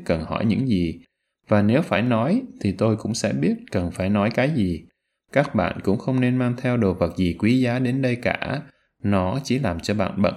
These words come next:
tâm thêm mà thôi. Hỏi, khi chúng ta theo dõi các cảm giác, chúng ta vẫn hay biết hơi thở được chứ? Đáp, nếu có thể an trụ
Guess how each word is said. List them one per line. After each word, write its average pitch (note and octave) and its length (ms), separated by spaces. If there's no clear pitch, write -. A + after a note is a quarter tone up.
tâm A2 180
thêm B2 300
mà E2+ 180
thôi. G#2 260
Hỏi, F#2+ 480
khi G#2+ 200
chúng A2+ 200
ta A2+ 140
theo A2 220
dõi - 300
các D3+ 160
cảm F#2+ 180
giác, C#3 280
chúng A#2+ 240
ta A#2 260
vẫn A2+ 240
hay B2+ 160
biết D3+ 200
hơi C#3 160
thở - 360
được G#2 200
chứ? G#2 360
Đáp, B2 340
nếu A2+ 180
có E3 160
thể A2+ 180
an C#3 260
trụ - 100